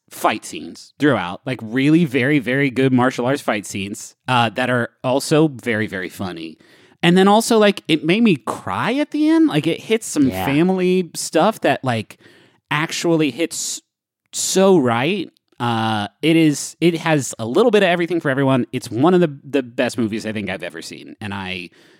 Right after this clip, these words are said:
Speaker 1: have been recommending it to everybody that I meet because I, I think it's a very special film,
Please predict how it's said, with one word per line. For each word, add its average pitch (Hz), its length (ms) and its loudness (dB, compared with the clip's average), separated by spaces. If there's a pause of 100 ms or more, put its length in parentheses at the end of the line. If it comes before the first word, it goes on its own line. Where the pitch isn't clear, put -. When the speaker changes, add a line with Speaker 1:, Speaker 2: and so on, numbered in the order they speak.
Speaker 1:
have 127 140 -2
been 113 120 2
recommending 135 440 2
it 123 120 -2
to 104 380 -2
everybody 175 600 2
that 131 380 -2
I 123 460 -2 (100)
meet 139 360 0
because 101 640 -10
I, 98 260 -8
I 101 80 -8
think 104 200 -8
it's 98 100 -14
a 95 60 -12
very 104 200 -4
special 101 340 -8
film, - 300 -16